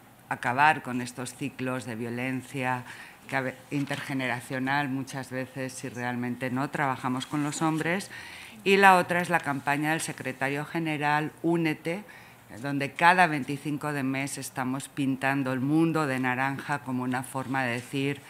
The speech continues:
que creemos que a la violencia se le puede poner fecha de caducidad.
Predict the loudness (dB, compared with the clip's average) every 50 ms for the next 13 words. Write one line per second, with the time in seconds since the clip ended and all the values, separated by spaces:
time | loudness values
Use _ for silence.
0 | -20 -20 -20 -20 -20 -20 -20 -20 -20 -20 -20 -16 -4 0 0 0 0 0 2 4
1 | 4 4 4 4 2 0 -2 -2 0 2 2 2 2 2 0 0 0 -2 -2 -4
2 | -6 -6 -6 -4 -4 -4 -4 -4 -4 -4 -4 -4 -4 -6 -6 -4 -6 -6 -6 -8
3 | -8 -8 -6 -6 -6 -6 -6 -4 -6 -6 -6 -6 -8 -10 -8 -6 -6 -6 -6 -8